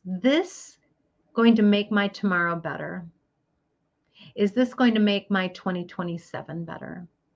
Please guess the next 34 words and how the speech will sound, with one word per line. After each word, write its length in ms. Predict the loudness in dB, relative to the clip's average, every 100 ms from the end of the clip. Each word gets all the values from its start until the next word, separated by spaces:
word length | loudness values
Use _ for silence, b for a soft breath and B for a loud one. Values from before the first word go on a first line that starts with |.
| _ _ _ _ _ _ b b b
Or 200 | 2 2
is 140 | 2 2
this 580 | 4 4 2 -12 -20 _ _ -6
a 60 | -6 -6
pastime 1000 | -6 -4 -6 -10 -6 -4 -4 -6 -8 -12 _
that 260 | 0 0 -2 -2
is 380 | 0 -2 _ _ _ -2
wasting 680 | 2 2 0 -8 -8 -8 -12 -6
my 160 | -4 -4
time, 480 | -8 -10 -8 -10 -14 _ _ _ _ _
that 180 | 0 2
keeps 320 | -2 -4 -4
me 100 | -6
stuck? 440 | -6 0 0 -2 _ _ _ _ _ b b b
Sometimes 400 | 4 6 6 4
we 120 | 4
have 180 | 2 0
friends 600 | 0 2 4 2 0 _ _ _ _ 2
that 320 | 2 2 -6 _ _ _ _ _ _ _ _ _ _
we 460 | -4 4 6 6 8
are 260 | 8 6
so 320 | 2 2 4 4
accustomed 480 | 4 -2 0 2
to 60 | 2
hanging 380 | 4 2 2 0
with 200 | -2 -4
and 180 | 0 2
we 120 | 2
have 140 | 0 -2
a 60 |
great 320 | -2 -2 -2
time 260 | -4 -2 -2
with 160 | -2 -6
them, 320 | -10 -10